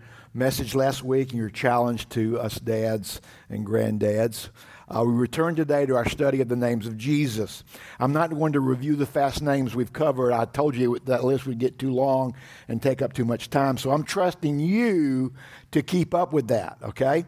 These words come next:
Uh, if you've missed any of the messages or didn't get the, uh, the seat saver with the names on it, then, um, you can go to our website or go online or get our podcast or wh-, whatever those things are that we do that allow people to hear the message later,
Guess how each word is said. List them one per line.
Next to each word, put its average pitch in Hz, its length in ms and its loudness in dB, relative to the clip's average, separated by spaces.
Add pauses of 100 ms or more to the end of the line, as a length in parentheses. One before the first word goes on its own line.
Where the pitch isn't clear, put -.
(380)
Uh, 135 240 2
if 135 180 -2
you've 127 120 0
missed 151 300 0
any 156 80 2
of 151 60 2
the 151 80 2
messages 147 680 0
or 123 80 0
didn't 123 280 0
get 135 200 -2
the, 135 180 0 (340)
uh, 120 240 -2
the 113 180 -2
seat 139 280 0
saver 135 380 2
with 127 180 0
the 127 100 -2
names 127 360 2
on 135 200 2
it, 127 200 0
then, 117 240 0 (280)
um, 113 440 -2 (140)
you 131 160 -4
can 123 360 -2 (280)
go 135 300 2
to 135 180 -2
our 123 120 2
website 123 760 2
or 98 160 -4
go 117 260 0
online 117 560 -2
or 92 220 -12 (380)
get 117 120 2
our 113 80 2
podcast 110 640 -2
or 98 80 -4
wh-, 104 260 -2
whatever 131 300 2
those 120 200 0
things 120 300 0
are 120 160 2
that 117 140 -2
we 113 100 -2
do 117 220 0
that 110 220 -2
allow 113 340 0
people 107 300 -6
to 101 200 -4 (240)
hear 131 160 0
the 117 100 0
message 113 480 -2
later, 113 440 0